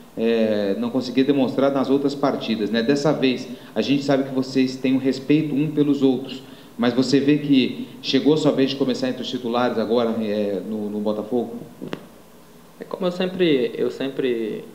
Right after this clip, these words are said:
Speaker 2: venho, tenho falado na, na, nas minhas declarações e nas entrevistas que eu tenho dado,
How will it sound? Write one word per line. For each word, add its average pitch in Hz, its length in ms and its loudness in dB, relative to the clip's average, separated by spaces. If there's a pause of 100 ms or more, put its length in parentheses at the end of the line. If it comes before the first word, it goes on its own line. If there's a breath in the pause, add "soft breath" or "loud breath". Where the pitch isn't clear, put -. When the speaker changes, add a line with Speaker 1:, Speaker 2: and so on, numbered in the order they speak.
(100)
Speaker 2:
venho, 113 580 -2
tenho 120 160 2
falado 117 500 -2
na, 110 200 -6
na, 101 300 -12 (760)
nas 110 200 -8
minhas 107 260 -8
declarações 110 760 -2
e 113 80 -2
nas 104 400 -6
entrevistas 110 540 -6
que - 60 -12
eu 113 40 -6
tenho 107 200 -8
dado, 113 340 -2